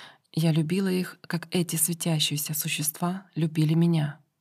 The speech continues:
Я хотела рассказать им всё, что узнала. Но они очень странно посмотрели на меня и собирались уходить. Несколько мгновений я наблюдала за одним из них. Я как будто читала его мысли —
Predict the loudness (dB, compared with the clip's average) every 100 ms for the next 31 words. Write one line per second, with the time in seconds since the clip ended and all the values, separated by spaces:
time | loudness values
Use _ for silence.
0 | _ _ _ -20 -20 -20 -20 _ 0 0
1 | 0 0 0 0 0 -2 0 0 -2 -2
2 | 0 0 0 -2 -4 -2 0 2 2 0
3 | -4 -16 _ _ _ _ _ _ _ 2
4 | 4 6 6 4 0 -4 -2 -2 -2 0
5 | 2 2 0 -2 0 0 0 0 -2 -2
6 | -4 -6 -14 -20 -20 -20 -4 0 2 2
7 | 2 2 0 -4 -4 -4 -4 -8 -14 _
8 | _ _ _ _ _ _ _ _ _ 2
9 | 4 4 0 0 4 4 4 4 2 2
10 | -2 -4 0 2 2 2 2 2 2 2
11 | 4 4 4 2 0 -2 -6 -16 _ _
12 | _ _ _ _ _ -2 0 0 0 0
13 | -2 -2 0 -2 0 -2 0 2 4 4
14 | 0 -4 -6